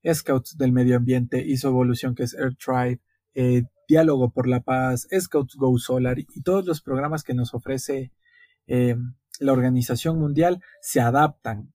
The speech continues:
y hace que los jóvenes puedan aprender de todo eso. Entonces, yo haciendo un proyecto de Mensajeros de la Paz, ya estoy aplicando, ¿no? Scouts por los ods, porque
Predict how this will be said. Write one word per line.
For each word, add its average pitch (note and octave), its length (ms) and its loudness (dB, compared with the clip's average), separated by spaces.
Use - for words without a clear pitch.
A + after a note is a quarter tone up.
y C3+ 80 -2
hace C#3+ 300 0
que C3 100 0
los B2 220 0
jóvenes F3+ 500 0
puedan F3+ 400 0
aprender A#2+ 640 -2
de A#2 100 -4
todo A#2+ 300 -4
eso. - 260 -14
Entonces, C#3+ 600 -2
yo E3 140 4
haciendo F#3 640 0
un F3+ 400 -2
proyecto C3 760 -2
de B2+ 80 0
Mensajeros C#3+ 580 0
de D3 80 2
la C#3 180 0
Paz, F#3+ 300 0
ya C#3+ 100 4
estoy D#3 320 2
aplicando, C#3+ 600 0
¿no? D#3+ 280 -4
Scouts C#3 440 0
por C3 220 -2
los A#2+ 240 -4
ods, B2+ 340 -6
porque C#3 380 0